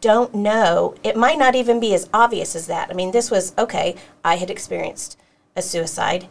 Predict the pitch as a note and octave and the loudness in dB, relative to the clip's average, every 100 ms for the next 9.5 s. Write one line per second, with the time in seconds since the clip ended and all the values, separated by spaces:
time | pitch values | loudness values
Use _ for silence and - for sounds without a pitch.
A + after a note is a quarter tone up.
0 | _ F3 E3 E3 F3 E3 F3 - E3 F3+ | _ -8 -6 -6 -6 -6 -6 -6 -6 -6
1 | A3+ F#3 - - - _ - D4 - - | -6 -6 -14 -20 -20 _ -4 -4 -4 -8
2 | D#4+ - - B3 A#3 - G#3+ A#3+ A3 - | -8 -4 4 4 2 -8 -6 -4 -4 -4
3 | A3+ A#3 G#3+ F#3+ F#3+ F#3+ G3 _ _ _ | -2 -2 -4 -4 -4 -8 -14 _ _ _
4 | _ _ - F#3+ - G3 F#3 F3+ A3+ G3 | _ _ -2 -2 0 -2 0 -2 0 -2
5 | - F3+ - - _ - A#3+ - G3 - | -2 -4 -6 -8 _ -6 -6 -6 -10 -12
6 | - - _ _ _ - F#3+ F3+ F3 F3 | -14 -20 _ _ _ -2 2 2 2 -4
7 | F3 _ _ _ - - A3 A3 F#3+ - | -8 _ _ _ -14 -4 0 0 0 0
8 | B3 B3+ A3+ G3 F3 F3 F3 F3 - G3+ | -4 -2 -4 -2 -2 -2 -4 -6 -2 -2
9 | A3 A3+ F#3+ D#3 D#3 | -2 -2 0 0 -4